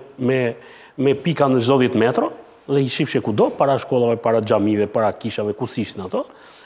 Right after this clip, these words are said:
Pra, do të kalonin në një sistem online, në mënyrë që ato të kontrolloheshin më mirë nga organet tatimore, të, ë, të, ë, merreshin në kontroll nga shteti dhe mos kishin këtë problemin që ishte shfaqur gjithandej.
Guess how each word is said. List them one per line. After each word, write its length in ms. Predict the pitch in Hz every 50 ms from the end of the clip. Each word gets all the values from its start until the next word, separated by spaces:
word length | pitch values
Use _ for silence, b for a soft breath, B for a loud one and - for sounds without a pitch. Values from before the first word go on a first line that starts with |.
| B B -
Pra, 100 | 196 202
do 140 | 185 208 226
të 80 | - -
kalonin 400 | 185 165 165 220 269 285 277 226
në 120 | 226 262
një 40 | 247
sistem 520 | - - 190 - - 254 277 285 277 269 277 - - -
online, 500 | 202 196 156 131 131 151 220 285 302 277
në 80 | 220
mënyrë 260 | 190 180 233 269 233 -
që 60 | 185 175
ato 180 | 175 - 214 208
të 140 | 208 165 - -
kontrolloheshin 560 | - 131 120 123 123 165 220 247 - 269 269
më 60 | 254 180
mirë 220 | 185 233 269 269 240
nga 140 | 226 233 226 226 226 220
organet 360 | 208 160 175 202 220 220 202
tatimore, 560 | 202 190 - 208 185 160 190 226 240 247 254 240
të, 140 | - 180 180 175 175 175 B B B B B B B B B
ë, 160 | - 165 165 165 160 160 156 151 156 156 -
të, 80 | 156 156
ë, 400 | 151 151 147 143 - - 143 143 143 139 135 135 127 117 - 135
merreshin 380 | 170 214 233 247 240 - 240 240
në 80 | 240 233
kontroll 380 | 220 208 170 185 202 208 202 180
nga 140 | 160 151 127
shteti 320 | - - 165 220 - 294 262
dhe 120 | 240 226
mos 160 | 233 220 - -
kishin 220 | 254 240 262 247
këtë 80 | - 226
problemin 460 | 240 240 208 160 139 170 214 254 277 247
që 120 | - 214 226
ishte 160 | - - 185
shfaqur 300 | - 190 190 175 175 175
gjithandej. 400 | 170 147 156 151 131 120 110